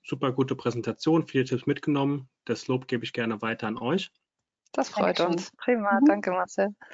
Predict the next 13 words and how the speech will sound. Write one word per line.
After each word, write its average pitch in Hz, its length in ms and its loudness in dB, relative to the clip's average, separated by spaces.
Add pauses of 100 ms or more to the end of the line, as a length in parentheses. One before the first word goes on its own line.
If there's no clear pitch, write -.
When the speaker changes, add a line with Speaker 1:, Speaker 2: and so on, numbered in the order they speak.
(600)
Speaker 1:
Ja, 156 300 -2
äh, 147 40 -4
Frage 160 300 0
kam 160 140 2
nämlich 143 200 2
auch 185 160 0
schon. 202 460 4 (400)
Wir 147 100 -8
zeichnen 151 320 2
unsere 139 220 0
Webinare 123 440 2
ja 110 180 2
auf. 180 360 2